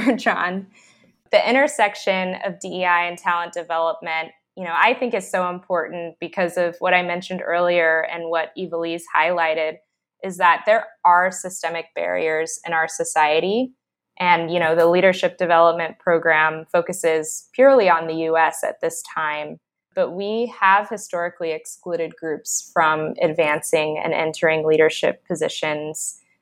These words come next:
So to mitigate that, it's really important to focus on those groups and to create access to opportunity, whether it's through a program like the Leadership Development Program and others,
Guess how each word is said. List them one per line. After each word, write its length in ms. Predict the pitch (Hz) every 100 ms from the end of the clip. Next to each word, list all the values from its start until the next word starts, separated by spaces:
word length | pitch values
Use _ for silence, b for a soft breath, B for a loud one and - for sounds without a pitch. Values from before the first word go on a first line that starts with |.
| _
So 540 | - - 180 175 165 160
to 140 | -
mitigate 680 | 180 185 196 208 190 170 165
that, 380 | 156 151 151 147 -
it's 220 | 180 -
really 200 | 185 185
important 680 | 175 180 - 170 - 170 -
to 120 | 190
focus 560 | 175 - 156 156 196 202
on 220 | 220 226
those 200 | 240 240
groups 600 | - 254 254 - - -
and 320 | 180 175 175
to 120 | 170 190
create 540 | - 185 175 196 -
access 520 | - 160 - 170 165 -
to 120 | 160
opportunity, 920 | 160 165 165 - 175 165 156 123 - _ _ _
whether 360 | - 190 185 175
it's 280 | 170 170 -
through 220 | 240 233
a 60 | 196
program 580 | - 185 170 170 160
like 240 | 160 156 156
the 100 | 170
Leadership 560 | 165 165 165 - 156
Development 560 | - 160 156 156 156 151 _
Program 580 | 165 156 165 156 151
and 140 | 156 156
others, 680 | 175 175 165 151 165 - -